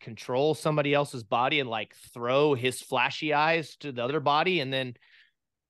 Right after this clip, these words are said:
she starts moving, and then he beats the crap out of the other changeling using her.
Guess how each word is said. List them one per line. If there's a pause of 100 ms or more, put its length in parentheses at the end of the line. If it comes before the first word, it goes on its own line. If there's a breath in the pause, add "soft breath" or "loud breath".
she
starts
moving,
and
then
he
beats
the
crap
out
of
the
other
changeling (240)
using
her.